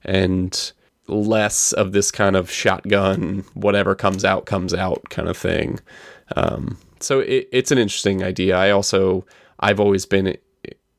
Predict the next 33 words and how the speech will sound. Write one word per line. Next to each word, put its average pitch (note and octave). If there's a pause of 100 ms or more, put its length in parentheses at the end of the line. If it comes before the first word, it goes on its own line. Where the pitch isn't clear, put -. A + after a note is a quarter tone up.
(100)
interested G2+
in F#2+
community G2+
engagement. F#2+
You've G2+
heard G2
that F#2+
as G2
my, F#2+
uh, - (720)
uh, -
resolution G#2+
in G#2
the G2+
past, F#2+ (320)
the G#2+
idea A2
that G#2
I, G#2
I G#2+
wanna A2+
find A#2
some A2
way G#2+
to G2+
connect A#2+
with -
you -
all -
because G2
you A#2
all B2
listen G2+